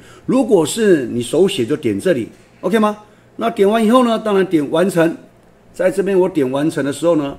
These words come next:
哎，这里，那这边呢，名称做完了，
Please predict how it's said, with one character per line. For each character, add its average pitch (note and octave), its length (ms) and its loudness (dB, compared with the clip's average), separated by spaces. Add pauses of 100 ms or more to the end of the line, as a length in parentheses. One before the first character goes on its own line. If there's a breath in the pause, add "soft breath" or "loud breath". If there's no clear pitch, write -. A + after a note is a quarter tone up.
(140)
哎， A#3+ 260 0 (920)
这 - 100 -4
里， C#3+ 160 0 (800)
那 D3+ 140 -8
这 F3 120 -4
边 F3+ 120 4
呢， E3 160 -2 (160)
名 E3+ 160 0
称 A#3 220 0
做 A#3 200 2
完 C3+ 140 0
了， C#3 160 -4